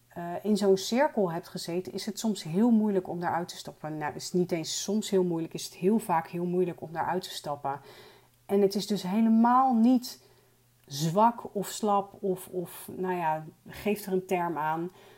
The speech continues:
op het moment dat je daar hulp voor inschakelt. Ik denk dat als het gaat om stressklachten, dat het alleen maar heel erg knap is en heel erg goed is dat je aan de bel trekt.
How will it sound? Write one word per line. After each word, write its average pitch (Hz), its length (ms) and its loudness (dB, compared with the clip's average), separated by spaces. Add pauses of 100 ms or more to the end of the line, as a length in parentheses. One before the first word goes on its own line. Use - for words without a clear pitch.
(160)
op 196 100 -4
het 180 100 -2
moment 190 540 4
dat - 180 -6
je 190 60 0
daar 160 200 -4
hulp 190 180 0
voor 175 200 -10
inschakelt. 151 880 -8 (500)
Ik 180 180 -2
denk 208 220 6
dat 196 140 2
als 185 160 0
het - 100 -10
gaat 180 280 0
om 175 100 -6
stressklachten, 185 840 -2
dat 175 160 -8
het 170 140 -6
alleen 185 300 0
maar 175 300 0 (440)
heel 208 540 8
erg 180 180 -2
knap 190 320 0
is 175 160 -2
en 180 80 2
heel 180 200 0
erg 170 100 -4
goed 196 300 -4
is 170 280 -2 (360)
dat 190 180 -2
je - 60 -6
aan 175 140 0
de 180 80 4
bel 190 280 4
trekt. - 540 -10